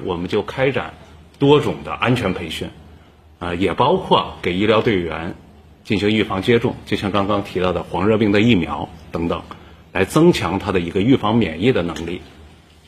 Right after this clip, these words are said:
医疗队在外工作期间，一方面我们加强了驻地的管理，全面地梳理了驻地的安全隐患，并及时进行必要的改造和有维护。一方面增强了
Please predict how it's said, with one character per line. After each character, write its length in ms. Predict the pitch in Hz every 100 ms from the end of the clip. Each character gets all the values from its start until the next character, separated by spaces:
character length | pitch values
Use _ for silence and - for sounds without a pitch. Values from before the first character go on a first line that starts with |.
| - -
医 160 | 156
疗 160 | 165 175
队 220 | 190 127
在 200 | - 151
外 220 | 170 196
工 160 | 107 95
作 140 | 92
期 200 | 82 -
间， 260 | 87 80 - - - -
一 140 | 143
方 220 | - 117
面 240 | 123 110 - - - - -
我 160 | 87
们 140 | 85 92
加 180 | 127 127
强 240 | 107 90
了 100 | 107
驻 180 | - 123
地 140 | 123
的 100 | 92
管 300 | 85 95 87
理， 160 | 87 - - - - _ -
全 300 | - 98 101
面 340 | 160 180 101
地 160 | 76 - - - -
梳 300 | - - 123
理 160 | 113 80
了 160 | 82
驻 260 | 78 127 110
地 220 | 113 101
的 180 | 87 71 -
安 180 | - 107
全 220 | 104 98
隐 120 | 90 80
患， 200 | - - - - - -
并 160 | 107
及 300 | 95 104 147
时 240 | - 101 101
进 160 | 127
行 160 | 110 120
必 200 | 175 151
要 240 | 160 120
的 120 | 82
改 220 | 80 80 80
造 200 | 117 110
和 160 | 107
有 180 | 101 85 -
维 160 | 92 87
护。 240 | 98 170 - - - - - - -
一 180 | 190
方 240 | 135 170 180
面 280 | 175 107 - - -
增 220 | - 151
强 320 | - - 82
了 200 | 107 90